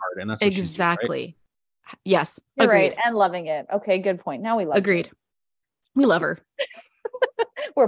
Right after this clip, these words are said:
Speaker 2: Now
Speaker 3: pro
Speaker 2: fi-,
Speaker 3: Jake.
Speaker 2: now find a real idol. <laughs>
Speaker 1: Okay, also, before we move on, so I
Speaker 3: Yeah.
Speaker 1: guess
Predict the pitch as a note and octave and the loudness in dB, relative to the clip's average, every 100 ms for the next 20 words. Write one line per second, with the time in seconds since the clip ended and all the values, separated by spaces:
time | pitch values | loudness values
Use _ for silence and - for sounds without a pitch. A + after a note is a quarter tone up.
0 | - A#3 F3+ - A#3+ A#3+ C4 C4 A#3 A3+ | 4 4 4 2 4 4 6 4 4 4
1 | G#3+ E3+ D#3 D#3+ _ _ _ - - G#3 | 4 4 0 -4 _ _ _ -10 -10 -12
2 | - - - - - - - - F3+ D3+ | -16 -12 -8 -6 -6 -8 -8 4 6 6
3 | E3+ A3+ C4+ C#4+ D4+ D#4 E3 A#2+ A#2+ - | 6 4 4 6 6 8 8 6 4 0
4 | - D3 C#3+ C#3+ C#3 D3+ F#3 | 4 6 6 4 0 2 2